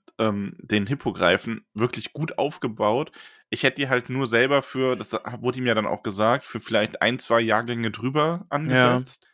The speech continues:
Speaker 1: Oder halt wirklich nur im Eins, ähm, im Einzel, dass wirklich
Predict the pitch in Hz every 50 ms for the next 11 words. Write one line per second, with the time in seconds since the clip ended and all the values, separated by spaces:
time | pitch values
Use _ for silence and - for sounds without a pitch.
0 | _ _ _ 131 147 156 156 147 135 139 135 127 113 117 131 131 - 127 117 117
1 | 107 107 127 147 156 147 - - - 131 147 156 - - - - - - 120 120
2 | 117 113 110 104 - - 113 107 - 95 120 139 143 - - 160 170 165 135 123
3 | - 110 117 120 117 135 131 - - -